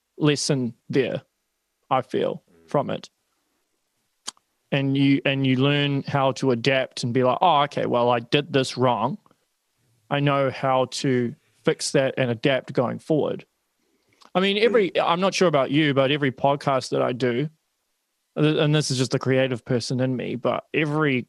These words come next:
Speaker 1: podcast I do, when I'm looking at it back, uh, looking back at it,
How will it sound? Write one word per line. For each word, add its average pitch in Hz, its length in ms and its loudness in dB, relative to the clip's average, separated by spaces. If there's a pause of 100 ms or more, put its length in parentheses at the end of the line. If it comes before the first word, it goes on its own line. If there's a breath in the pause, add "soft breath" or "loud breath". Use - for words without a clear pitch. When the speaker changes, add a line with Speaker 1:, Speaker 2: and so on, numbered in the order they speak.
Speaker 1:
podcast 123 580 -2
I 135 100 0
do, 131 380 -2 (380)
when 139 140 2
I'm 135 140 0
looking 151 300 0
at 127 100 0
it 120 160 -6
back, 131 420 0 (800)
uh, 131 120 4
looking 139 260 2
back 139 220 0
at 123 100 0
it, 101 200 0